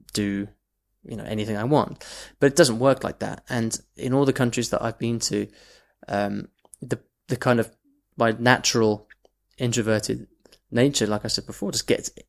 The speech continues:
gets exaggerated and amplified. So, you know, I,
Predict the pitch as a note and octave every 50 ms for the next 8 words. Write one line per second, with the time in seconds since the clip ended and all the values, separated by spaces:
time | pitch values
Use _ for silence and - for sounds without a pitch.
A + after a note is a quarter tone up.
0 | - D#3+ - - A2+ - - - - - G#2 - - B2 A#2 A#2+ A#2 B2 A2 G#2+
1 | G#2+ A2+ G#2 G#2 A2+ C3 B2 - - - - G2+ - - - - _ _ _ _
2 | _ _ _ _ _ _ _ - _ _ _ _ _ _ _ _ _ _ _ _
3 | _ _ _ _ _ - - - E3 D#3+ D#3 D3+ D3+ C3+ F3 F3 E3 D3+ C#3 -
4 | D#3+ D#3 - -